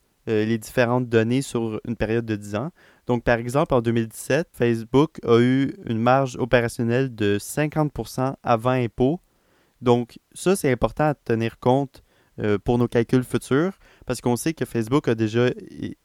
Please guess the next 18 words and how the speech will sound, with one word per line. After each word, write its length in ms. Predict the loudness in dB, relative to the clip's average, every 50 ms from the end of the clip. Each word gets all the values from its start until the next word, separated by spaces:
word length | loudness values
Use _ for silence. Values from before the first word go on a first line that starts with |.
| _ -2
eu 220 | 0 2 4 4
une 140 | 4 4 4
marge 380 | 4 6 6 6 6 4 2 0
de 100 | -2 -2
cinquante 380 | -2 -2 -4 -2 -2 -2 -2
pour 160 | -4 -6 -6
cent. 260 | -4 -2 -2 -2 -2 -4 _ _ _ _ _ _ _ _ -4
Euh, 100 | -4 -4
ça, 180 | -4 -4 -4 -4
c'est 120 | -4 -4
bien 140 | -4 -4 -2
sûr 180 | -2 0 0 2
avant 140 | 2 0
les 160 | 0 -4 -4 -4
impôts, 260 | -6 -6 -4 -6 -6
comme 160 | -6 -6 -6
j'ai 140 | -4 -4 -6
dit, 220 | -4 -6 -8 -8